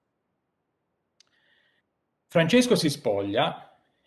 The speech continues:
e rimane nudo come Eva e come Adamo nel giardino dell'Eden per manifestare l'aspirazione alla purezza perduta,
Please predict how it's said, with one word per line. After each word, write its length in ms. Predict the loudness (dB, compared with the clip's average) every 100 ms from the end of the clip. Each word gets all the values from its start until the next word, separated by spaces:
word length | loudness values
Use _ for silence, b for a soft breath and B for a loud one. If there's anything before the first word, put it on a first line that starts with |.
| -2
e 60 | 0
rimane 400 | 2 2 4 2
nudo 560 | 0 0 -2 -2 -6
come 420 | 0 2 2 0 -2
Eva 640 | -2 -2 -2 -6 -8 -16
e 140 | -14
come 280 | -6 -2 0
Adamo 520 | 0 -2 -4 -4 -6 -4
nel 160 | -4
giardino 380 | -2 -4 -2 -4
dell'Eden 680 | -2 -2 -2 -4 -8 -12 -16 _ _ -4
per 160 | -2
manifestare 800 | 0 0 -2 -2 -2 -4 -4 -6 -4
l'aspirazione 680 | -4 -2 -2 -2 -2 -2
alla 180 | -2 -4
purezza 400 | -6 -8 -8 -8
perduta, 580 | -10 -8 -6 -4 -6